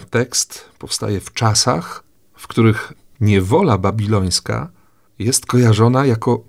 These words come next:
konsekwencja, jako kara wręcz za to rozbicie, rozbicie religijne, którego dokonał Jeroboam, za wybudowanie konkurencyjnych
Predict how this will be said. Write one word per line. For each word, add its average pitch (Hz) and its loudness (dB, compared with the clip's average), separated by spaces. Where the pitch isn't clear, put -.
konsekwencja, 131 -2
jako 98 -2
kara 131 0
wręcz 87 -6
za 95 -2
to - -4
rozbicie, 107 -2
rozbicie 113 2
religijne, 147 -2
którego 107 2
dokonał 110 2
Jeroboam, 107 2
za 110 2
wybudowanie 113 0
konkurencyjnych 120 0